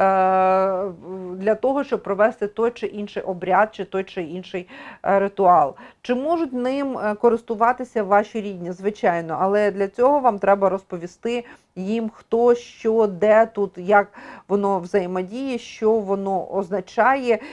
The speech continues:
і хто ці ідоли, за що вони відповідають. Вівтар — це певне місце для, е, щоденної духовної практики, як для ранкової подяки, так і для вечірнього очищення і подяки.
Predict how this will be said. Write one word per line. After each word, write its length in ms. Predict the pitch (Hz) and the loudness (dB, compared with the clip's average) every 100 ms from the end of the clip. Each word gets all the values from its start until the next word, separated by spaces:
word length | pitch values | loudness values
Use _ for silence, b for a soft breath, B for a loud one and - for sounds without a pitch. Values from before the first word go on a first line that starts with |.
| B | B
і 80 | - | -8
хто 340 | - - 262 277 | -8 -2 0 0
ці 260 | - - | -2 -10
ідоли, 800 | 220 - 220 240 277 262 247 226 208 B B | -8 -8 -8 -6 -4 -2 0 0 -2 B B
за 100 | 175 | -4
що 200 | 202 247 | 0 0
вони 260 | 233 208 190 | 0 0 -4
відповідають. 880 | 196 - 196 196 202 190 165 160 - 254 B _ | -6 -6 -6 -2 -2 -2 -4 -6 -12 -20 B _
Вівтар — 500 | 196 233 233 247 233 226 _ | -6 -6 0 4 4 2 _
це 400 | - 226 226 214 190 _ | 0 4 6 4 2 _
певне 460 | 233 233 220 208 | 4 4 2 -2
місце 520 | 214 214 262 311 - 226 | -8 -8 -8 -10 -6 -6
для, 500 | 202 208 208 202 - | -2 0 4 2 0
е, 100 | 202 | -4
щоденної 1120 | - - 240 190 202 190 202 220 233 240 247 | -4 -4 -2 0 0 0 -4 -8 -8 -8 -10
духовної 840 | - 180 220 - 214 208 202 220 226 | -10 -8 -10 -6 -2 -2 -2 -10 -10
практики, 840 | - 208 196 185 - 233 262 269 285 359 B B B B | -4 0 2 0 -8 -12 -8 -8 -8 -16 B B B B
як 320 | 202 233 214 | 2 4 4
для 380 | 196 214 214 202 | 2 4 6 6
ранкової 720 | 208 214 - 240 247 254 247 | 4 0 0 2 2 -2 -4
подяки, 680 | 240 226 196 208 202 202 208 | -4 -4 0 4 4 2 -4
так 240 | 202 196 | -4 -6
і 60 | 190 | -6
для 240 | 185 226 | 2 2
вечірнього 880 | 208 208 - 226 247 254 254 240 220 | 2 -2 -10 -14 -12 -10 -8 -6 -4
очищення 680 | 190 196 208 202 - 202 185 | -6 -6 -8 -8 -10 -10 -8
і 100 | 208 | -8
подяки. 720 | - 202 214 202 196 202 | -6 -2 2 2 2 -4